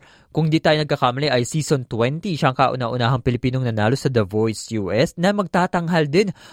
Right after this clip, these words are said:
para sa mga Pilipino dito sa Australia sa asap concert.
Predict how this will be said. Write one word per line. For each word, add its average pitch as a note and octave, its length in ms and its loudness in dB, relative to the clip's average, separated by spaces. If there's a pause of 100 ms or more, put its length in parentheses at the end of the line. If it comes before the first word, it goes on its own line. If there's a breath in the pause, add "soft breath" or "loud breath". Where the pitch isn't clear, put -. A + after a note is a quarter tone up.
(100)
para F3+ 240 4
sa A3+ 80 -4
mga F#3 240 2
Pilipino D#3 480 0
dito D3 240 0
sa C#3 160 2
Australia C3 800 2 (320 soft breath)
sa B2+ 400 2
asap B2+ 400 0
concert. A#2+ 640 0